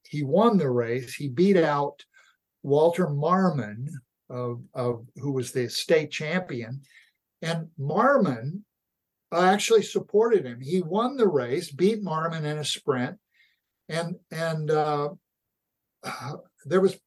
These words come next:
it was protested. "How can this black kid win an important race such as this? This can't be." And the officials wanted to disqualify him. Marmon stood up for him. He said, "No, he beat me fair and square. He deserves the gold medal.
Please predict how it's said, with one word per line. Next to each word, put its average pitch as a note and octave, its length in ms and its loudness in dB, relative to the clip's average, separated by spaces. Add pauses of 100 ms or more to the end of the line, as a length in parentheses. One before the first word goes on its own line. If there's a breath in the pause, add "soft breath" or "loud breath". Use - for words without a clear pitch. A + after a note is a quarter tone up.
(140)
it F#3 60 2
was F3+ 140 2
protested. - 800 0 (100)
"How E3+ 200 -4
can G3 160 2
this F#3+ 340 2 (300)
black F3+ 320 0
kid E3+ 340 4 (500 soft breath)
win F#3 420 2
an E3 200 -6
important E3+ 560 0
race - 680 -2 (140)
such D3 340 -2
as C#3 200 -6
this? D3+ 280 4
This D3+ 220 -6
can't F3 320 -6
be." D3+ 380 4 (360 loud breath)
And F3+ 120 2
the G3+ 80 8
officials B3+ 480 0
wanted F#3+ 340 2
to F3+ 80 -12
disqualify G#3+ 880 -2
him. G#2+ 160 -14 (520 loud breath)
Marmon A#3 480 2
stood A3+ 360 2
up C4+ 200 0
for E3+ 180 0
him. B2 120 -6
He C3 100 -6
said, D3+ 320 -2
"No, G#3 400 2 (680)
he F#3 120 4
beat G#3+ 300 2
me A3 140 0
fair G3 300 2
and F3+ 120 0
square. E3+ 460 2
He F3 100 2
deserves D#3 480 0
the D#3 100 -6
gold C#3+ 300 2
medal. C3+ 420 -2